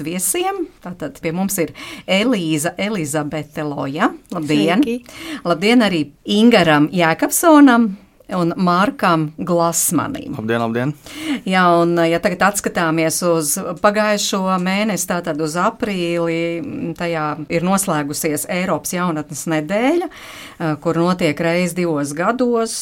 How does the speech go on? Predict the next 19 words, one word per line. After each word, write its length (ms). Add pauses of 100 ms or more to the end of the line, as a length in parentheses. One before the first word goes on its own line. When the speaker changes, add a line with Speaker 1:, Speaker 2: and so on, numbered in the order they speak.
(200)
Speaker 1:
un 180
tās 320
mērķis, 580
es 140
vismaz 320
izlasīju, 640
oficiāli 720
tiek, 320
eh, 240
teikts, 520 (260)
ir 180
veicināt 480
jauniešu 560
iesaistīšanos, 960
līdzdalību, 800
aktīvu 480
pilsoniskumu 840
visā 360
Eiropā, 920